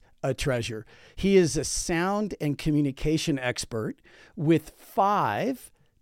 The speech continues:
ted Talks, twelve ted X Talks, and a hundred and fifty million combined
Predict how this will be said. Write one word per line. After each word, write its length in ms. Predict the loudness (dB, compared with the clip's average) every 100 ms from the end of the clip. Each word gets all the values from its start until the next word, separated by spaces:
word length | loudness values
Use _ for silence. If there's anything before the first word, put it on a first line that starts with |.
| _
ted 320 | 6 6 4
Talks, 520 | -2 -2 -4 -10 -14 -16 -20 _ _ _ -14
twelve 840 | 0 8 8 8 6 0 -4 -12 _ _ 4
ted 320 | 8 8 6 0
X 300 | 0 0 -2
Talks, 500 | -4 -2 -4 -6 -10 -4 2
and 180 | 4
a 100 | 4
hundred 460 | 0 -2 -4 -2 -2
and 180 | -2 -2
fifty 440 | -4 -8 -4 -4
million 760 | -2 -2 0 0 0 0 0 0
combined 640 | -2 -2 0 -2 -2